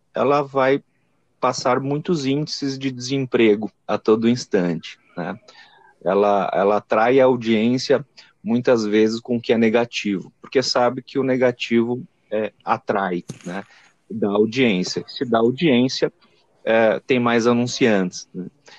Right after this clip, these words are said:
E, e, e, e, e não, não retrata uma realidade, porque, é, se você assistir a televisão e vê que o desemprego, é, toda hora tá aumentando, né,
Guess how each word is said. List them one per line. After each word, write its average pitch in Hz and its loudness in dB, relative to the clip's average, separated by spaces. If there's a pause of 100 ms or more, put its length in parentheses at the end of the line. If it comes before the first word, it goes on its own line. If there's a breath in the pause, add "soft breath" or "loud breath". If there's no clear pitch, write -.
(340 loud breath)
E, 139 2 (160)
e, 127 -4
e, 131 -2
e, 143 -4
e 139 0
não, 156 -2
não 180 0
retrata 180 0
uma 180 0
realidade, 147 2
porque, - -2 (520 soft breath)
é, 117 4
se - -6
você 151 0
assistir 202 -2
a 147 4
televisão 120 2 (100)
e 110 -6
vê 107 2 (160)
que - -10
o 113 0
desemprego, 110 0
é, - -4 (180)
toda 156 2
hora 113 2
tá - -4
aumentando, 101 0 (140)
né, 92 -8